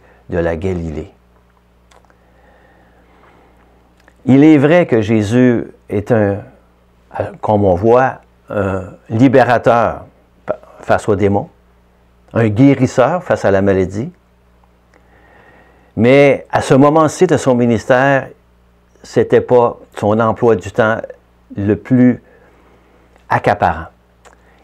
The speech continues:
Il fallait, comme le texte nous dit, il fallait que j'aille dans d'autres villes proclamer la bonne nouvelle. C'est la raison pour laquelle Jésus était là sur terre.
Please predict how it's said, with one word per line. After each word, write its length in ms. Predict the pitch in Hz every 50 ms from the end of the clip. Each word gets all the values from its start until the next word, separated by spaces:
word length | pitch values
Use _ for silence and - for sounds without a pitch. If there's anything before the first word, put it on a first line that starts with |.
| _ _ -
Il 180 | 139 135 127 110
fallait, 600 | - - - - 170 156 143 117 104 101 98 - _ _ _ _ _ _ -
comme 180 | - 117 104 104
le 140 | 101 101
texte 260 | 101 - 117 110 - 107
nous 160 | 101 101 101
dit, 260 | 87 101 110 107 98 - - - - _ _ _ _ _ _ -
il 160 | 127 117 107
fallait 560 | 95 - - 147 123 117 110 107 107 107 101 - _ _ _ _ _ _ -
que 140 | - 95 92
j'aille 480 | 87 107 104 101 107 104 101 - - _ _ -
dans 160 | - 92 85
d'autres 380 | 82 117 110 113 110 - 113 101
villes 380 | 87 85 82 85 87 87 92 98 _ _ _ _ _ _ _ _ _ _ _ _ _ _ _ _ _ _ _ _ _ _ _ _ _ _ _ _ _ _ _ _ _ _ _ _ _ _ _ _ _ _ _ _ _ _ -
proclamer 640 | - - 139 - - 120 104 90 87 87 87 92 - - _ _ -
la 180 | 92 87 85
bonne 340 | 85 90 - 110 98 92 95
nouvelle. 480 | 92 90 82 85 82 78 76 73 80 90 - _ _ _ _ _ _ _ _ _ _ _ _ _ _ _ _ _ _ _ _ _ _ _ _ _ _ _ _ _ _ _ _ _ _ _ _ _ _ _ _ _ _ _ _ _
C'est 180 | _ - 131 123
la 100 | 123 120
raison 260 | 123 123 117 139 139
pour 80 | 135 123
laquelle 240 | 110 110 120 117
Jésus 280 | 110 107 117 104 98 120
était 200 | 110 - 117 110
là 120 | 113 131 131
sur 220 | - - - -
terre. 280 | - - - - -